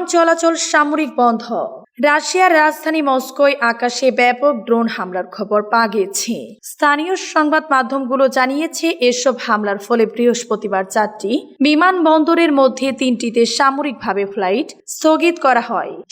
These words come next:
শহরের মেয়র সের্গেই সোবিয়ানিন ও রাশিয়ার বেসামরিক বিমান চলাচল কর্তৃপক্ষ বিষয়টি নিশ্চিত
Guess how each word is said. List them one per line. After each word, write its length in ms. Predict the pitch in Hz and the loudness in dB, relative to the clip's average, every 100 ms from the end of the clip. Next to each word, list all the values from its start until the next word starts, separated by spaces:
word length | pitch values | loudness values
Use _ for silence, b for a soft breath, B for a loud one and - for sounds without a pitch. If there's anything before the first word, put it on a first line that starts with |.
| - | 0
শহরের 380 | 330 339 370 359 311 | 2 4 2 2 4
মেয়র 220 | 311 311 311 | 2 2 -2
সের্গেই 440 | 285 262 240 262 269 240 | 2 2 2 -2 -4 -4
সোবিয়ানিন 580 | - 277 262 208 170 226 427 - 285 | -2 0 0 -2 -2 -4 -4 2 4
ও 20 | 285 277 | 4 2
রাশিয়ার 500 | 294 - 349 359 339 | 0 -4 0 2 2
বেসামরিক 580 | 277 285 - 294 294 320 233 | 0 0 2 2 2 -2 -2
বিমান 240 | 262 262 254 254 | 0 0 0 0
চলাচল 400 | 269 277 285 330 320 | 2 2 0 -2 0
কর্তৃপক্ষ 500 | 285 285 285 269 269 269 240 | 0 0 -2 -2 0 -2 -2
বিষয়টি 360 | 226 262 240 262 | -4 -4 -2 -2
নিশ্চিত 280 | 233 - | -2 -4